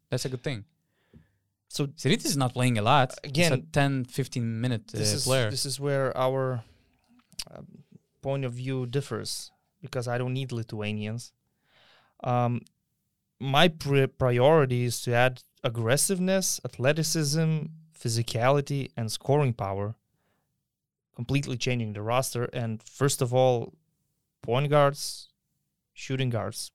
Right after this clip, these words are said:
Speaker 2: players that create, because modern day basketball is not about the bigs, not about the centers. It's about those players that handle the ball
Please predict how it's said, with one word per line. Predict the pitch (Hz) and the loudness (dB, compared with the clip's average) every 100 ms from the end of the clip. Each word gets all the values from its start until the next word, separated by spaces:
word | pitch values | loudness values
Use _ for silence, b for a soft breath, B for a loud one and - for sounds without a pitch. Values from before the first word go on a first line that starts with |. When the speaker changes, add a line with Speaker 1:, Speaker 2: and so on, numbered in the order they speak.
| - | -2
Speaker 2:
players | 123 120 | 2 2
that | 113 113 | -2 -8
create, | - 117 117 117 - - _ _ _ _ _ _ _ _ | -8 -4 0 -2 -4 -20 _ _ _ _ _ _ _ _
because | 113 110 | -10 -8
modern | 110 120 127 123 120 117 110 117 _ _ | 0 0 2 0 -2 -4 -6 -14 _ _
day | 117 117 | -2 0
basketball | 110 117 - 110 110 | 0 0 -2 -2 -6
is | 107 | -4
not | 117 117 | -4 -2
about | 113 113 98 _ _ | -2 -4 -6 _ _
the | - 110 - _ _ 120 | -12 -12 -12 _ _ -4
bigs, | 117 113 107 - | 0 0 -2 -8
not | 107 110 | -4 -4
about | 107 104 | -2 -6
the | - | -6
centers. | - 117 104 101 - - | -2 0 0 -4 -8 -10
It's | - | -12
about | 110 110 107 _ _ _ _ _ | -2 -2 -2 _ _ _ _ _
those | - 120 135 - _ _ | 0 0 0 -8 _ _
players | - 123 120 117 | 0 2 4 0
that | 117 | -2
handle | 110 123 107 | 0 0 0
the | 101 | -4
ball | 104 107 104 | -2 -2 -4